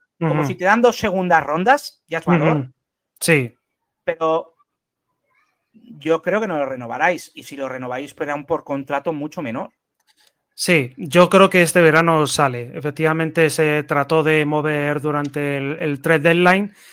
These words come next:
Speaker 2: Se rum-, se rumoreó que, que la front office de, de Chicago llegó incluso a pedir dos primeras rondas por, por Vucevic y que por ese, y que por ese motivo no, no, no diga, no aceptaron ninguna de las ofertas que le, que le llegaron, pero vamos, sí, ya,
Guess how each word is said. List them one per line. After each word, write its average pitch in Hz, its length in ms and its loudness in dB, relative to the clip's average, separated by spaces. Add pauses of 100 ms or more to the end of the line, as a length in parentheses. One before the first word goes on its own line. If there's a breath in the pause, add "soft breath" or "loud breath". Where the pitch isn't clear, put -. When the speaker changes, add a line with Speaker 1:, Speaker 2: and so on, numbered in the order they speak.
(140 soft breath)
Speaker 2:
Se - 240 4
rum-, 165 400 4
se 180 140 2
rumoreó 160 600 4
que, 139 560 -2 (340 loud breath)
que 156 200 2
la 143 100 0
front 170 240 0
office 165 220 -2
de, 160 280 4
de 156 120 -2
Chicago 160 400 2
llegó 143 240 2
incluso 175 320 2
a 160 60 -8
pedir 160 300 0
dos 175 200 4
primeras 180 420 4
rondas 160 340 0
por, 143 380 -4
por 156 220 2
Vucevic 196 500 0
y 208 60 0
que 165 140 0
por 160 180 0
ese, 180 300 2
y 202 200 0
que 190 140 -2
por 180 140 2
ese 190 180 2
motivo 202 360 2
no, 185 380 6 (380 loud breath)
no, 170 600 2
no 165 200 -4
diga, 175 360 0
no 175 360 2
aceptaron 165 440 -2
ninguna 160 320 -4
de 147 120 -2
las 143 120 -4
ofertas 156 360 -6
que 160 100 -6
le, 135 300 -6
que - 100 -10
le 135 100 -8
llegaron, 160 300 -2
pero 143 160 -4
vamos, 127 300 -8
sí, 135 120 -12
ya, 135 460 -2